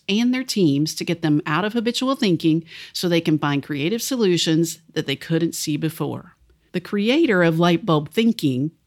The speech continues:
Elia's ten plus years of experience as an organizational trainer and coach, and her own experience as a manager seeking a creative approach to leadership,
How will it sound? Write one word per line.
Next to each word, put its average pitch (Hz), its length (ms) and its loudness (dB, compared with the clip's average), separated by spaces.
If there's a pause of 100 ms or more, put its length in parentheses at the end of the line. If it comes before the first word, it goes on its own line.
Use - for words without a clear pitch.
(140)
Elia's 233 400 0
ten 208 300 0
plus 226 300 -2
years 196 220 -2
of 208 100 -4
experience 151 680 -2
as 151 140 -4
an 156 80 2
organizational 147 560 -4
trainer 156 340 0
and 131 160 -4
coach, - 500 -4 (400)
and 262 280 0
her 190 200 -2
own 165 140 4
experience 208 580 0
as 170 120 -4
a 170 40 -2
manager 170 540 0
seeking 156 400 0
a 143 60 -4
creative 156 380 -4
approach 196 360 -6
to 247 80 -2
leadership, 160 640 -2